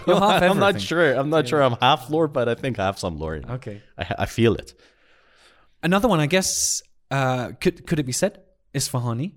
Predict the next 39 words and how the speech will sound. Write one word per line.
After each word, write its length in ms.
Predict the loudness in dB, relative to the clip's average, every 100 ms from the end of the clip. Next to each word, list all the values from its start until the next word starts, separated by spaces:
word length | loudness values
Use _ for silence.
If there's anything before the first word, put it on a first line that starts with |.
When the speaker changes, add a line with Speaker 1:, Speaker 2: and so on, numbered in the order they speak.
| _
Speaker 1:
from 400 | -12 -10 -10 -10
the 100 | -4
Speaker 2:
Yeah. 80 | 0
Speaker 1:
city 260 | 0 -2 -6
of 140 | -8 -8
Isfahan 560 | -6 -6 -4 -4 -6
Speaker 2:
Mm-hmm. 340 | -6 -4 -4 -6 -8 -4
Speaker 1:
is, 360 | -2 -2 -2
uh, 260 | 0 0 -2
kind 160 | -4 -4
of 60 |
synonymous. 520 | -4 -2 -2 -2 -4 -6
I 120 | -4
mean, 120 | -2
these 160 | 0 0
are 40 | -2
stereotypes, 800 | 0 -2 -4 -8 -14 -14 -16 -16 _ _ _ -12
I 60 |
guess, 220 | -8 -8 -6
essentially. 440 | -4 -4 -6 -8
But 140 | -8 -6
the 80 | -4
stereotype, 680 | -2 0 -2 -2 -4 -4 -6
Speaker 2:
Yeah. 80 | -12 -18 _ _ _
Speaker 1:
I 80 | -4
mean, 100 | -2
if 60 | 0
you're 80 | 0
gonna 140 | 0
say 180 | 0 -2
to 120 | -2
someone 280 | -4 -4 -4
like, 160 | -4 -2
"Oh, 220 | -2 -2
why 140 | -2
are 40 | -2
you 100 | -2
being 180 | -4 -4
so 300 | -4 -4